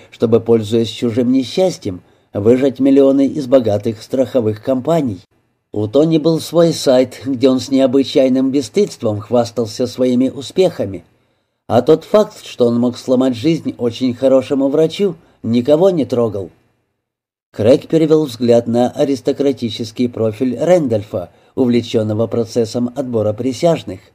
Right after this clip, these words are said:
Нос адвоката с небольшой горбинкой походил на нос Тони, но в то же время отличался от него коренным образом.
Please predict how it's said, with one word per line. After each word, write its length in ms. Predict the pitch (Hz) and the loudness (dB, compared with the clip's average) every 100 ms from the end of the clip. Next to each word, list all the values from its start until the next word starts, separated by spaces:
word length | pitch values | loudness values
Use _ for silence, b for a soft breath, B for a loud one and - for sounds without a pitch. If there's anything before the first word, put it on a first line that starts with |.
| _ _ _ _ _ _ _ - | _ _ _ _ _ _ _ -10
Нос 340 | 98 123 143 | -2 0 2
адвоката 600 | 147 135 160 160 202 196 113 | 0 4 4 6 4 4 -2
с 100 | - | -2
небольшой 520 | 120 113 113 131 120 | 0 0 0 0 2
горбинкой 580 | 123 131 156 151 110 98 | 2 2 0 0 -2 -2
походил 480 | 107 107 107 120 | -4 -6 -2 0
на 160 | 117 120 | 0 0
нос 280 | 123 127 - | 0 -2 0
Тони, 420 | 175 165 101 78 _ _ _ _ - | 2 2 0 -8 _ _ _ _ -8
но 180 | 101 101 | -4 -2
в 60 | |
то 180 | - 147 | 2 4
же 140 | 143 | 4
время 300 | 143 151 147 | 2 2 2
отличался 680 | 147 147 156 190 190 160 113 | 0 -2 -2 0 0 0 -2
от 140 | 107 110 | -2 -2
него 260 | 113 110 | -2 -2
коренным 460 | 107 117 113 127 123 | -2 -2 0 0 -2
образом. 560 | 160 170 123 104 98 | 0 0 0 -4 -8